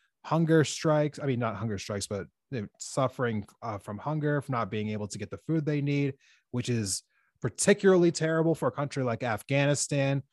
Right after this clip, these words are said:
who, since we have frozen so many of the bank accounts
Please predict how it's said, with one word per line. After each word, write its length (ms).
who, 380
since 260
we 180
have 180
frozen 680
so 280
many 260
of 300
the 460
bank 200
accounts 600